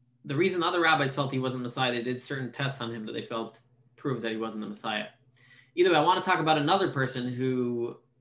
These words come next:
was presumed to be the Messiah by some, but he was rejected by almost all rabbis immediately.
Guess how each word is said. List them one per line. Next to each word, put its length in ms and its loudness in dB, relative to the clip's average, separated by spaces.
was 240 0
presumed 420 0
to 60 -6
be 120 0
the 60 -2
Messiah 500 0
by 140 0
some, 500 -2
but 160 -4
he 180 -2
was 200 0
rejected 520 -2
by 120 -2
almost 300 -4
all 260 -2
rabbis 440 2
immediately. 680 -4